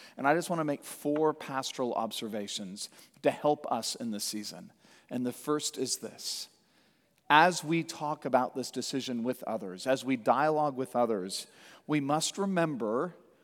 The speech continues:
we're talking about lives, not just legal decisions.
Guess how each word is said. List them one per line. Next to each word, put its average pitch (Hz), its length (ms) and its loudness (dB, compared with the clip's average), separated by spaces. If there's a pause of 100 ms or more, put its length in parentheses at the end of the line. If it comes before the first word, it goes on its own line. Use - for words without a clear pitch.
(120)
we're 143 140 4
talking 165 540 -2
about 143 340 4
lives, 127 1040 0 (680)
not 135 640 0
just 135 480 0
legal 127 320 2
decisions. - 840 -10